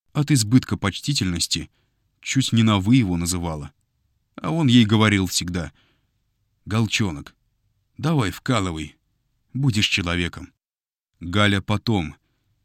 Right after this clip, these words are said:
после того, как начала работать в клинике, впервые сказала ему: «Отец,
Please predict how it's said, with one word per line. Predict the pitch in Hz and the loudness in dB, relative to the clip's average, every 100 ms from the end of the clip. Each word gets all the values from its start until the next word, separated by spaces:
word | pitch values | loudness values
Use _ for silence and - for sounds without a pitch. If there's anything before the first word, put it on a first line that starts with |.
| _ | _
после | - 143 123 | -2 0 2
того, | 123 117 101 | 2 0 0
как | 98 | -2
начала | 101 90 98 95 | -4 -4 -2 -2
работать | 92 92 92 - | -4 -4 -6 -8
в | |
клинике, | - 123 117 101 104 92 _ _ _ _ | -4 0 0 0 -2 -4 _ _ _ _
впервые | - - 117 104 131 117 | -12 -2 0 4 4 4
сказала | - 113 104 92 | 2 -2 0 -2
ему: | 85 76 71 _ _ _ _ _ _ - | -4 -6 -12 _ _ _ _ _ _ -6
«Отец, | 98 - 85 76 - | -4 -2 -4 -4 -8